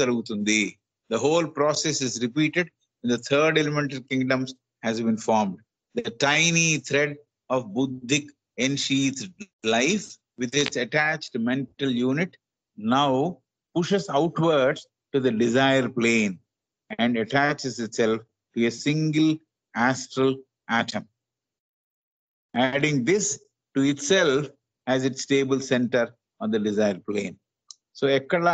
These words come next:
ఎలా అయితే మానసిక ఉపరితలంలో, నాలుగో ఉపరితలంలో స్థిరత్వం సంపాదించిందో, అలాగే థర్డ్ ఎలిమెంటల్ కింగ్డమ్ లో, మూడవ ధాతు ప్రాథమిక ఎలిమెంటల్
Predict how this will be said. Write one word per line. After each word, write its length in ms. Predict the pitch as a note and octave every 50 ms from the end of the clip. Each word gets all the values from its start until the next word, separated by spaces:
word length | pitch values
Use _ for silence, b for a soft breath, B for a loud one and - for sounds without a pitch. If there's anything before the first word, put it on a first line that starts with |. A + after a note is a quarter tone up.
| D3 C3+ C3+
ఎలా 160 | C#3+ D#3+ E3+ E3 D#3+
అయితే 200 | E3 D#3+ D#3+ E3 D#3 D3+ C#3+
మానసిక 380 | D3 D3+ D#3 D3+ - E3 C#3+ D3 D3+ D3 C#3
ఉపరితలంలో, 800 | C3 C3 C#3 C3+ - C#3+ C#3+ C#3+ - C#3+ C#3 C#3 C#3 C3+ C3+ C3+ C3+ C3 B2+
నాలుగో 320 | B2+ C3+ C3+ C#3 C3 C#3 C3+ C3+
ఉపరితలంలో 540 | A2+ C3 C3 B2+ B2+ C3 C3 B2+ B2+ C3 B2+ B2+ -
స్థిరత్వం 480 | - - B2+ C3 B2+ - - C3 B2 B2 B2 B2
సంపాదించిందో, 800 | A#2 A#2 G#2+ B2+ A#2 A2+ A2+ A2 G#2+ - G#2+ G2+ G2 G2+ A#2+ D3+ F#3+ F#3 - _ _ _ _ _ _ _ _ -
అలాగే 260 | B2+ C#3+ D3+ E3 F3 E3+ - -
థర్డ్ 280 | D#3 E3+ F#3+ G#3 G#3 G#3
ఎలిమెంటల్ 440 | G3 F#3 F3+ F3+ F3 D3+ E3+ D#3+ C3+ C3+
కింగ్డమ్ 300 | C3+ C3+ C3 C3 B2 A#2+ A2+
లో, 80 | G#2+ F#2+ - - _ _ _ _ - A#2
మూడవ 360 | C3+ D#3 E3 E3 E3 E3 D#3+ D3+ C3 B2+
ధాతు 340 | C#3+ C#3+ D3 D3 C#3+ C#3+ C3+ A#2 - - _ _ _ _ _ _ _ _ _ -
ప్రాథమిక 540 | C3 C3 C#3 C#3 C3 C#3+ C#3+ C#3+ C3 - C3+ A#2 - - _ _ _ _ _ _ - A#2+
ఎలిమెంటల్ 560 | C3 C#3+ C#3+ C#3+ D3 D3+ D3 C#3 - C#3+ C3+